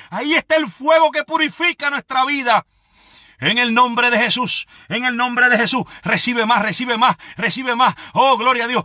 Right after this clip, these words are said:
eh, los efectos del mensaje. Yo creo que hay vidas ahí que, que el mensaje "Cristo viene" está surtiendo efecto. Yo creo que hay vidas ahí que dice, "Este mensaje está surtiendo el efecto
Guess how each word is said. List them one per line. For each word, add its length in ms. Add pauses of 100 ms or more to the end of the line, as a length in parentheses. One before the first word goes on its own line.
(140)
eh, 140
los 240
efectos 440
del 140
mensaje. 420 (160)
Yo 280
creo 180
que 60
hay 100
vidas 220
ahí 140
que, 200
que 220
el 100
mensaje 460
"Cristo 320
viene" 180
está 160
surtiendo 420
efecto. 440 (200)
Yo 280
creo 260
que 80
hay 140
vidas 260
ahí 160
que 160
dice, 400 (300)
"Este 460
mensaje 480
está 220
surtiendo 680
el 80
efecto 720